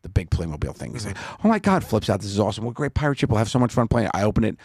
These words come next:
Speaker 1: forty-seven thousand pieces. It's gotta get put together. I'm like, "All right."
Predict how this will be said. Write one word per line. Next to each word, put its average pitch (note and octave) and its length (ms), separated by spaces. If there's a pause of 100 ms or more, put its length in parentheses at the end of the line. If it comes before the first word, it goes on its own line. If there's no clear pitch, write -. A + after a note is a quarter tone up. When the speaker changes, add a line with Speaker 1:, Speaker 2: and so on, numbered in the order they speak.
Speaker 1:
forty-seven F2+ 720
thousand D#2+ 300
pieces. - 420 (200)
It's G2+ 120
gotta F#2 160
get E2 100
put E2+ 140
together. D2 340 (400)
I'm G2 80
like, G2 140
"All G2 80
right." F#2 160